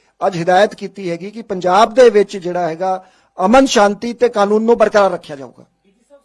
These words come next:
Speaker 2: ਸਵਾਲ ਉਹਨਾਂ ਦਾ ਇਹ ਸੀਗਾ ਕਿ ਤੁਸੀਂ ਫੜ ਰਹੇ ਹੋ ਬੰਦੇ, ਉਸ ਚੀਜ਼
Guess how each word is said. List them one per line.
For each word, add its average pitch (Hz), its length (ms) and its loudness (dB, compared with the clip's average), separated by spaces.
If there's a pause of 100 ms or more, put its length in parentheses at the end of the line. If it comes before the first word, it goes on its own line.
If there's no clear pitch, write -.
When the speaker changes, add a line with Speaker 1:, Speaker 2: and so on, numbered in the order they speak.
Speaker 2:
ਸਵਾਲ 165 300 -20
ਉਹਨਾਂ 214 220 -20
ਦਾ 202 120 -20
ਇਹ 196 120 -20
ਸੀਗਾ 175 460 -20 (100)
ਕਿ 233 280 -20 (120)
ਤੁਸੀਂ 202 240 -20
ਫੜ 190 320 -20
ਰਹੇ 180 80 -20
ਹੋ 185 40 -20
ਬੰਦੇ, 160 440 -20
ਉਸ 170 80 -20
ਚੀਜ਼ 180 160 -20